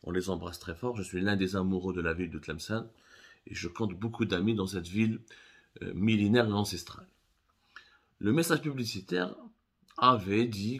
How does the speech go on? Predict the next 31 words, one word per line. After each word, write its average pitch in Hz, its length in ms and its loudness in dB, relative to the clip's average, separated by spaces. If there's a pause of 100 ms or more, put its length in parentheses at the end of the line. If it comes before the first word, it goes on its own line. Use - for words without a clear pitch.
que 104 440 0
à 90 100 -4
Tlemcen, 120 420 0
il 101 40 4
y - 20 4
a 95 140 0
des - 20 2
monuments 101 560 4 (180)
marocains 92 540 2 (460)
et 90 200 2
monuments 98 560 2
andalous, 101 600 6
espagnols, 101 580 2
et 92 100 -2
cetera. 98 280 -4
Et 87 60 0
il 90 60 -2
voulait 110 320 0
mettre 120 180 -2
en 101 80 0
exergue 101 420 0
la 98 120 -4 (100)
diversité 120 460 -4
culturelle 120 600 -2 (500)
et 104 80 4
linguistique, 127 680 4 (180)
euh, 95 320 4
culturelle 110 520 0
plutôt, 104 260 -2
et 120 140 8
historique, 165 440 2